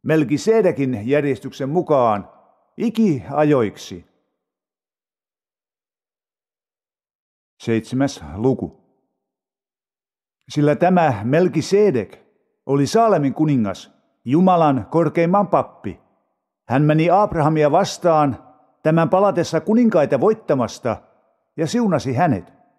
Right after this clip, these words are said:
Ja Abraham antoi kymmenykset kaikesta hänelle,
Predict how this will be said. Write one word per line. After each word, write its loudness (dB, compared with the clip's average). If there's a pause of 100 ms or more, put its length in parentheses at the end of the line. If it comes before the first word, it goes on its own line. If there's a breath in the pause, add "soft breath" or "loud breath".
(880)
Ja 2
Abraham 0
antoi 0
kymmenykset 0
kaikesta 0
hänelle, 0